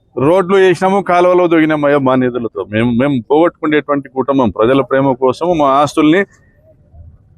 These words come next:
మేము పోగొట్టుకున్నటువంటి కుటుంబం. మా మీద నిరాధారమైనటువంటి ఆరోపణలు ఒక రౌడీ షీటర్తో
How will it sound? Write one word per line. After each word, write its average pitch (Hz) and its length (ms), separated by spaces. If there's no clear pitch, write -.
మేము 160 200
పోగొట్టుకున్నటువంటి 165 840
కుటుంబం. 120 420
మా 160 220
మీద 185 260
నిరాధారమైనటువంటి 147 1000
ఆరోపణలు 127 640
ఒక 120 100
రౌడీ 156 300
షీటర్తో 139 680